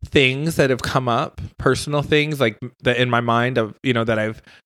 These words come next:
that I'm starting to sort through as well, which is great. I think I feel a lot more clear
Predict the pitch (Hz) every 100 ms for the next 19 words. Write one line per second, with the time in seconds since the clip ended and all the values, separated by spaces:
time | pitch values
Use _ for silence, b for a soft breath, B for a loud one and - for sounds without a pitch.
0 | _ _ - 127 123 117 120 139 127 120
1 | 120 139 127 - 131 123 107 107 104 101
2 | 113 151 165 127 110 - 123 135 170 B
3 | B B - 147 180 175 - 135 - 147
4 | 139 131 120 127 104 - - 120 113 131
5 | 214